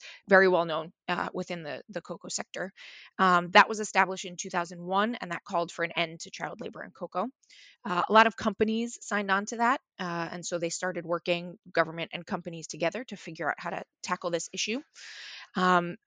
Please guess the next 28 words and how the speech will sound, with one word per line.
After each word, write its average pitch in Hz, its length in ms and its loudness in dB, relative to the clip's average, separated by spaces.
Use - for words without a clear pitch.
and 226 120 10
at - 120 8
that - 180 4
time, 240 340 6
I 196 60 -2
would 196 100 -4
say 208 140 0
both 214 340 0
the 196 100 -4
Rainforest 220 540 0
Alliance 240 500 0
and 208 240 2
the 202 240 -6
oots 208 200 -4
certification 196 560 -6
programs, 240 540 -4
um, 170 380 4
and 180 140 -4
just - 400 -6
so 185 80 -2
you 180 120 0
know, 175 120 0
the 160 260 4
Rainforest 190 420 4
Alliance 180 240 0
program 170 360 0
and 208 220 4
the - 60 -6